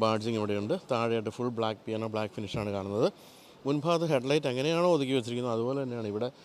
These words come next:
ഈ ഒരു ഭാഗത്ത്, ആ, സ്റ്റോപ്പ് ലാമ്പൊക്കെ വെച്ചിരിക്കുന്നത്. എന്തായാലും ഗ്രൗണ്ട് ക്ലിയറൻസ് എന്ന് പറയുന്നത് ഗംഭീരമാണെന്ന് ഇവിടെ കാണുമ്പോൾ തന്നെ മനസ്സിലാവും.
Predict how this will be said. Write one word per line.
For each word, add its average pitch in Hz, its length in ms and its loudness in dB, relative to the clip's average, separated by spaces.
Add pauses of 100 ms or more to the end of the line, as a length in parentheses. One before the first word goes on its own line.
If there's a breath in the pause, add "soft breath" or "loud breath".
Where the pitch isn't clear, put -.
(280 loud breath)
ഈ 151 140 2
ഒരു 113 100 0 (280)
ഭാഗത്ത്, 117 360 0 (240)
ആ, - 20 -4 (240)
സ്റ്റോപ്പ് 113 340 -4
ലാമ്പൊക്കെ 113 340 -2
വെച്ചിരിക്കുന്നത്. 196 480 0 (680 loud breath)
എന്തായാലും 143 340 6 (160)
ഗ്രൗണ്ട് 127 260 2
ക്ലിയറൻസ് 139 340 2
എന്ന് 139 140 0
പറയുന്നത് 127 280 0
ഗംഭീരമാണെന്ന് 123 520 2
ഇവിടെ 123 180 4
കാണുമ്പോൾ 117 240 0
തന്നെ 123 160 0
മനസ്സിലാവും. 123 340 -4